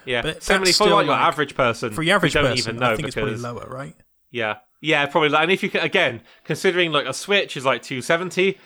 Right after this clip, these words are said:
Speaker 1: and, like, that's popular already, like, if you've got kids,
Speaker 2: Yeah.
Speaker 1: if you think you wanna buy them a box to shut them up.
Speaker 2: Or two hundred if you wanna get the Switch Lite.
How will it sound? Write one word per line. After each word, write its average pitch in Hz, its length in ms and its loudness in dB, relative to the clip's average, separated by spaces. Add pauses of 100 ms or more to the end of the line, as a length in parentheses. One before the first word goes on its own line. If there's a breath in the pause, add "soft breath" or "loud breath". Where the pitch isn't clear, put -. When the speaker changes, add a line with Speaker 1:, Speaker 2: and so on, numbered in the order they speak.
(160 loud breath)
Speaker 1:
and, 123 200 0
like, 123 200 2
that's 139 240 0
popular - 440 -2
already, 131 400 2
like, 123 200 0
if 120 80 -8
you've 123 60 -6
got 131 160 -2
kids, 147 460 -2 (260 soft breath)
Speaker 2:
Yeah. 110 220 -10 (420)
Speaker 1:
if 127 180 -12
you 131 240 -2 (240 soft breath)
think 139 220 0
you 139 80 -2
wanna 135 200 0
buy 139 200 4
them 135 160 -4
a 127 60 0
box - 300 0
to 139 60 -10
shut - 220 -4
them 123 140 -6
up. 131 100 0
Speaker 2:
Or 190 80 0
two 208 240 -2
hundred 175 320 0
if 123 100 -8
you 135 80 -2
wanna 135 140 0
get 135 160 -6
the 127 60 -8
Switch - 280 -4
Lite. 139 280 -8